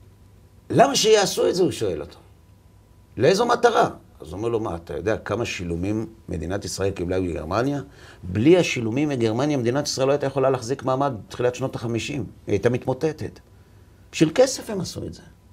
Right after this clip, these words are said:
זו קנוניה עולמית שנעשתה בשביל כסף. ככה הוא טען. אז שואל אותו המראיין, "תגיד, מה, לא היה פתרון סופי?" אז הוא אומר, "מה פתאום?"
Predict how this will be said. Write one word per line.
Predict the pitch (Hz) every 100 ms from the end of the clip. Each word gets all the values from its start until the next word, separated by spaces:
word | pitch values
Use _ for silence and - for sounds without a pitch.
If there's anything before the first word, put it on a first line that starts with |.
| -
זו | - 170 170
קנוניה | 185 180 135
עולמית | 135 151 117 90
שנעשתה | - 104 - -
בשביל | - -
כסף. | - - 165 - - - - - - - - - -
ככה | 120 123
הוא | 135
טען. | 107 76 - - - - - - - - - - - - - - - - -
אז | 98
שואל | 98 98
אותו | 98 92
המראיין, | 87 82 98 98
"תגיד, | 87 85 104 - - - - -
מה, | 107 92
לא | 80 113
היה | 151
פתרון | 151 165 165 156
סופי?" | 156 160 175 160 - -
אז | 87
הוא |
אומר, | 98 113
"מה |
פתאום?" | - -